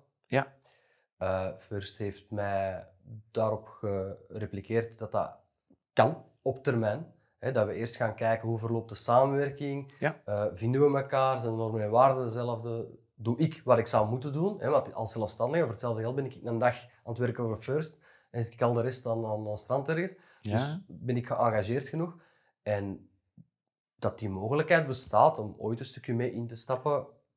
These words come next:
Speaker 2: als het voor iedereen past.
Speaker 1: Wat is het grootste punt waar dat je u hebt in moeten aanpassen, hè? Want je komt uit een wereld waar jij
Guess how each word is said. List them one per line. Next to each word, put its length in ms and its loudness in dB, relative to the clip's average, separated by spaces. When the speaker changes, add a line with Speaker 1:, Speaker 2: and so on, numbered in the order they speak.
Speaker 2:
als 220 2
het 120 -6
voor 160 -2
iedereen 340 -2
past. 440 -12
Speaker 1:
Wat 220 2
is 140 -2
het 120 -16
grootste 600 -4
punt 240 -6
waar 120 -6
dat 180 -6
je 60 -10
u 80 -6
hebt 200 -8
in 80 -6
moeten 360 -6
aanpassen, 720 -8
hè? 100 -8
Want 280 -6
je 140 -6
komt 280 -4
uit 160 -2
een 140 -4
wereld 420 -2
waar 260 0
jij 320 -4